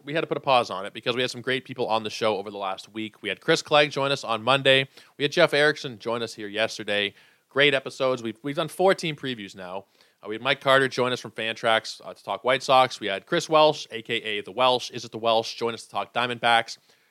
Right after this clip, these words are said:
Gonna be hopefully doing all thirty teams with a guest. We're gonna, we're gonna try and make it so that every single guest is, like, either lives in the city that they're talking about or they follow the team. Next up, we got the Mets on Monday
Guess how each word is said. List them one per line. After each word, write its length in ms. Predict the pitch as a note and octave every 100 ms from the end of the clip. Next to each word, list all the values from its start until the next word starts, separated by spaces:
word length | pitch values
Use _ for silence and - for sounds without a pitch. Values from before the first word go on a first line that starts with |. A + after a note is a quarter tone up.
| _ -
Gonna 140 | G3+
be 80 | F3+
hopefully 380 | E3 F#3 F#3+ F3+
doing 240 | E3 D#3
all 160 | C3 C#3+
thirty 260 | D#3+ C#3+
teams 340 | C3+ C#3 C#3+ A#2
with 200 | C3+ D3
a 40 |
guest. 360 | - A#2 D3+ -
We're 80 |
gonna, 180 | D3 D#3 D3 D3
we're 80 | D3+
gonna 120 | E3
try 400 | D3+ - F3+ E3
and 120 | D#3+
make 160 | C#3 C#3
it 60 | -
so 100 | B2+
that 120 | -
every 240 | B2 B2+
single 600 | A#2+ - C3 B2 A2+ G2+ - _ _ _ _ G#2+
guest 480 | B2+ A#2 C3+ - - -
is, 160 | G#2
like, 180 | G#2 G2
either 220 | A2+ A2+
lives 320 | G2+ A#2 A#2
in 60 | A#2+
the 80 | A2
city 300 | - B2 A#2
that 120 | A2+
they're 100 | A2
talking 340 | - A#2 A2+
about 220 | A2+ A2+ G#2+
or 40 |
they 100 | G2+
follow 320 | - A#2+ A#2+
the 100 | A2+
team. 420 | A2 B2+ B2+ B2 - _ _ _ -
Next 300 | E3 - F#3
up, 220 | F#3 -
we 80 | D#3+
got 140 | F3+
the 60 | F3
Mets 300 | D#3+ E3+ -
on 220 | C#3+ D#3
Monday 520 | D#3 D#3 D3 D3+ E3+